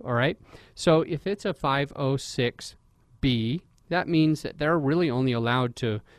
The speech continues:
raise funds from their friends and family. So if I was doing a five oh six B offering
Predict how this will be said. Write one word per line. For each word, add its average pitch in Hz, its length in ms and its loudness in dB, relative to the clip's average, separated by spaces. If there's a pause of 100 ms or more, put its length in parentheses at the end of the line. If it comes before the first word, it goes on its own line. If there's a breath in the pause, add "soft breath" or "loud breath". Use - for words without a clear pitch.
(140 soft breath)
raise 120 260 -2
funds 127 420 0
from 117 220 -6
their 110 140 -4
friends 120 320 -4
and 104 100 -6
family. 117 440 -4 (400 soft breath)
So 160 380 2
if 147 180 -2
I 180 240 6
was 165 220 2
doing 120 260 0
a 113 60 -2
five 113 300 -2
oh 110 60 -2
six - 320 -6
B 120 600 -2 (100)
offering 127 640 -2